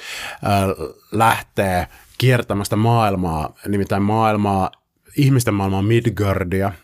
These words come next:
skandinaavisen maailmankuvan mukaan kiertää semmonen iso käärme, jättimäinen käärme, joka jahtaa omaa häntänsä ja tää jotenkin pitää siis maailman kasassa. No eiköhän tää käärme sitten Ragnarökin tullessa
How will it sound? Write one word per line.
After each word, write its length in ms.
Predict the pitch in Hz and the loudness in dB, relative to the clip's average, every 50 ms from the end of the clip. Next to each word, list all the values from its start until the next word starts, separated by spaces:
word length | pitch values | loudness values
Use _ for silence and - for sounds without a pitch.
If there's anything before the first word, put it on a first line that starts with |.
| _ _ _ _ _ - | _ _ _ _ _ -8
skandinaavisen 560 | 101 - - 110 104 98 98 95 95 95 95 98 | -6 -2 -2 0 0 0 0 0 -2 -2 -2 0
maailmankuvan 460 | 98 101 98 98 95 - 95 92 92 | 0 0 0 0 -2 -2 -2 -2 -2
mukaan 320 | 90 87 - 95 90 92 - _ | -2 -2 -2 -4 -4 -4 -6 _
kiertää 540 | - 107 101 95 95 87 - - 87 80 82 | -2 0 0 0 -2 -2 -4 -4 -4 -4 -4
semmonen 420 | 98 78 82 85 92 98 104 113 123 - - - - - - - - - _ - | -4 -4 -4 -4 -2 -4 -4 -6 -8 -12 -20 -20 -20 -20 -20 -20 -20 -20 _ -2
iso 240 | 113 110 - 113 98 | -2 0 0 -2 -2
käärme, 640 | - - 110 107 104 101 98 98 95 95 104 117 123 123 - _ _ _ _ _ _ - | 0 0 0 2 2 0 0 0 -2 0 0 -2 -2 -4 -10 _ _ _ _ _ _ -4
jättimäinen 520 | 110 107 101 - - 98 98 92 87 92 | -4 -4 -2 -2 -4 -2 -2 -2 -2 -2
käärme, 420 | 90 107 107 110 107 104 101 95 95 | -2 0 0 2 2 0 -2 -2 -2
joka 160 | 92 - 92 | -2 -2 0
jahtaa 380 | 92 98 101 - - - 87 | 0 0 -2 -2 -4 -4 -4
omaa 260 | 90 87 87 85 82 73 | -2 -2 -2 -2 -2 -2
häntänsä 640 | 80 104 110 110 110 95 - 95 92 92 - 92 85 | -2 0 0 0 0 -2 -4 -4 -4 -4 -4 -4 -4
ja 100 | 85 85 | -4 -4
tää 220 | - 95 87 85 | -4 -4 -2 -2
jotenkin 360 | 85 85 82 95 92 - - _ | -2 -4 -4 -4 -6 -8 -8 _
pitää 260 | - 101 - 104 92 | -6 -4 -4 -4 -4
siis 180 | 90 - 92 - | -4 -4 -4 -2
maailman 400 | 113 110 110 110 104 95 92 87 | -2 0 0 0 0 -2 -4 -4
kasassa. 460 | - 107 104 101 - 92 - - 107 - - - - - - - | -2 -2 -2 -2 -2 -4 -4 -4 -4 -6 -10 -16 -18 -16 -6 -2
No 140 | 120 127 120 | -2 -2 0
eiköhän 400 | 143 139 135 123 - 123 120 117 | 0 0 0 2 0 0 0 0
tää 140 | - 110 107 | 0 -2 -2
käärme 440 | - - 117 110 110 107 101 101 98 | 0 0 0 0 0 0 -2 -2 -4
sitten 280 | - - 104 - 104 | -6 -6 -6 -6 -4
Ragnarökin 840 | - 104 110 110 110 113 110 107 101 98 98 98 98 - 104 98 95 | -4 -2 -2 -2 -2 -2 -2 -2 -2 -2 -2 -2 -2 -2 -4 -4 -2
tullessa 540 | - 110 104 107 104 104 101 - - - 98 | -2 -2 -2 0 -2 -2 -2 -2 -4 -4 -6